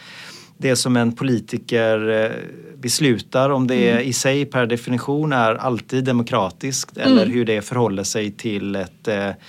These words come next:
Speaker 1: administrativt system och tjänstemännens
Speaker 2: Mm.
Speaker 1: roll. Det är ju väldigt intressant och
Speaker 2: Absolut. Jag
Speaker 1: alla,
Speaker 2: pratar
Speaker 1: inte alla gånger så himla enkelt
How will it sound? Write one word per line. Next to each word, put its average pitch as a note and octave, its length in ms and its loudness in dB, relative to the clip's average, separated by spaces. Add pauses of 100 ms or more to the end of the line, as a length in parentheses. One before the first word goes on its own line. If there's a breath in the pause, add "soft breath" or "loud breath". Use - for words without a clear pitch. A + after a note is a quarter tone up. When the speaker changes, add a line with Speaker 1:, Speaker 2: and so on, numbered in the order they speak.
(380 loud breath)
Speaker 1:
administrativt A#2 800 0
system A#2+ 560 2
och G2+ 160 -8
tjänstemännens A#2+ 680 2
Speaker 2:
Mm. A2 120 -4
Speaker 1:
roll. G2 100 -6
Det A2+ 80 -2
är E3+ 200 2
ju D3 80 0
väldigt B2 480 -2
intressant D#3 540 -2
och G#3+ 80 4
Speaker 2:
Absolut. G#3 800 2
Jag G3+ 100 6
Speaker 1:
alla, D3+ 200 8
Speaker 2:
pratar D3+ 300 2
Speaker 1:
inte C#3+ 300 2
alla C3 180 4
gånger A#2+ 280 2
så G#2 140 -4
himla A#2+ 160 2
enkelt A#2+ 600 -4